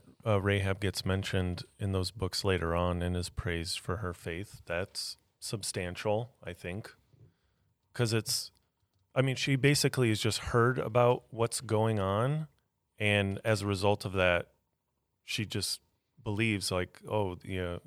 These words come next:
you serve the one true God," and she basically, yeah, is very favorable to that and willing to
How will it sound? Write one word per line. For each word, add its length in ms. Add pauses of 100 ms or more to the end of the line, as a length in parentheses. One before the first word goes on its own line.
(160)
you 200
serve 400
the 80
one 220
true 260
God," 460 (800)
and 380
she 180
basically, 800 (500)
yeah, 260
is 320 (720)
very 240
favorable 680
to 120
that 300
and 140
willing 320
to 440